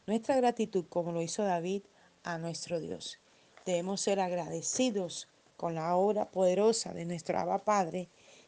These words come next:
en nuestra vida y confiar y creer claramente en lo que el Señor ha hecho para nosotros. Que el Señor te bendiga en grande manera esta mañana, y espero que esta palabra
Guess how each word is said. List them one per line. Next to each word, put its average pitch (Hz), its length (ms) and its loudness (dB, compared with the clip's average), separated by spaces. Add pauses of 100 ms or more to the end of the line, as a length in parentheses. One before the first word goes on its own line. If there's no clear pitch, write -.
(100)
en 156 120 -6
nuestra 160 380 -2
vida 190 440 0 (320)
y - 100 -18
confiar 180 440 -4
y 233 80 2
creer 185 380 -2 (480)
claramente 175 720 -2 (360)
en 240 140 2
lo 277 140 -2
que 269 80 -2
el 233 80 4
Señor 160 460 -6 (340)
ha 175 220 0
hecho 175 420 -2
para 156 200 -8
nosotros. - 680 -12 (380)
Que 185 80 -6
el 85 60 -8
Señor 180 260 -2
te 240 140 2
bendiga 202 500 0
en 180 80 -4
grande 185 260 0
manera 180 320 -2
esta 180 220 -4
mañana, 175 500 -4
y 196 60 -2
espero 175 400 -4
que - 80 -10
esta 170 220 -8
palabra 190 580 0